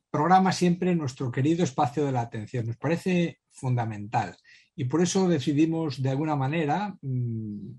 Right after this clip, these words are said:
eh, darle, otorgarle ese, ese, ese carácter, ese año de la atención, durante el cual vamos a poner a disposición de todos, pues, pequeños fragmentos sobre este tema para que reflexionemos, nos sirvan de,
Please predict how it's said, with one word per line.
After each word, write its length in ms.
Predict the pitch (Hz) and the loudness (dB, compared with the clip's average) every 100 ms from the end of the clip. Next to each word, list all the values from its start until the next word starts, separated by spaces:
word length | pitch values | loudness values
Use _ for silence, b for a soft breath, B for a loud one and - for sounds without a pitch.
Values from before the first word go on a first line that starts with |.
| - | -16
eh, 160 | 110 110 | -12 -6
darle, 540 | 139 139 135 143 139 | -2 0 0 2 0
otorgarle 600 | 120 123 123 139 131 139 | -2 -4 -2 0 0 0
ese, 460 | 131 131 127 120 - | -2 0 -2 -2 -8
ese, 800 | - - 123 - 123 120 110 - | -14 -8 -4 -2 -2 -2 -6 -10
ese 240 | - - 143 | -8 -4 0
carácter, 380 | 143 127 147 | 0 0 0
ese 180 | 143 160 | 0 4
año 260 | 160 185 151 | 6 6 4
de 60 | |
la 100 | 135 | 2
atención, 580 | 127 123 113 135 151 127 | -2 -2 -4 -4 -2 -2
durante 360 | 113 120 120 123 | -4 -4 -4 -4
el 100 | 117 | -2
cual 180 | 160 151 | -2 0
vamos 260 | 165 143 | 0 0
a 120 | 135 | -2
poner 460 | 123 123 151 160 170 _ b b b b - | -2 -2 -2 -4 -8 _ b b b b -8
a 140 | 123 | -4
disposición 680 | 120 - 120 - 120 151 147 | -4 -4 -4 -4 -2 -2 0
de 140 | 131 | -2
todos, 500 | 127 147 147 151 127 - | 0 2 2 0 -4 -8
pues, 180 | 117 | -10
pequeños 440 | - 113 143 156 160 | -6 -4 -2 0 -2
fragmentos 580 | 127 123 131 131 143 135 | -2 0 0 0 -2 -4
sobre 240 | 117 117 | -4 -4
este 220 | 117 123 | -4 -4
tema 360 | 123 120 120 - | -4 -2 -4 -6
para 180 | 110 104 | -8 -8
que 140 | 113 | -8
reflexionemos, 840 | 107 - 113 90 113 117 117 110 107 | -8 -8 -10 -8 -6 -4 -4 -4 -8
nos 160 | 95 | -6
sirvan 360 | - 127 127 120 | -2 0 0 0
de, 280 | 117 110 | -2 -6